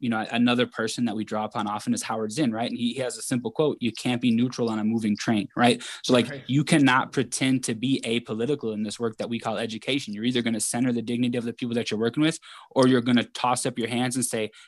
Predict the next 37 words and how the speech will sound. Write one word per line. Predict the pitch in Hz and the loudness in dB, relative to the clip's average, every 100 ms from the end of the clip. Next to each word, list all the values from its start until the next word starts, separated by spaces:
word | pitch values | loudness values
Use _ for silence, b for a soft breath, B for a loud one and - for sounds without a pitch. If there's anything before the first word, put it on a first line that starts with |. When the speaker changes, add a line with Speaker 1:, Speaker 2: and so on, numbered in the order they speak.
| - | 0
Speaker 1:
"Hey, | 123 | 2
we've | 110 117 | 4 2
gotta | 120 113 | 2 2
let | 110 113 - | 2 -2 -4
the | 110 | -8
system | - 117 - 107 | -4 -6 -4 -6
charge | - 110 104 104 | -4 -4 -4 -2
on." | 110 101 98 B B B | -4 -4 -10 B B B
And | 127 | -2
so, | 120 147 120 B B B | 2 2 2 B B B
you | 139 | 2
know, | 123 - | 2 0
I | 123 | -4
think | - 143 | -2 -2
Clintel | - 120 - 170 | 0 -2 2 0
and | 139 | 2
I | 139 | 2
were | 135 | 2
able | 123 110 | 2 0
to | 104 | -2
work | 110 147 | 0 0
with | 127 | -2
these | - 104 107 | -6 -8 2
really, | 135 147 | 4 6
really | 127 117 | 4 2
brilliant | 107 117 110 - | 2 2 2 2
folks | 156 120 - | 2 2 0
and | 110 | 0
take | 123 107 | 0 -2
this | 104 | -4
super | - - 226 185 131 | -6 -2 0 2 0
sophisticated | - - 156 135 135 123 110 | -2 -2 -2 -2 -2 -2 -4
curriculum | - 127 165 117 | -2 -2 0 -2
that | 107 | 0
they | 110 | 0
were | 104 | 0
designing, | 101 117 151 117 | -2 0 0 0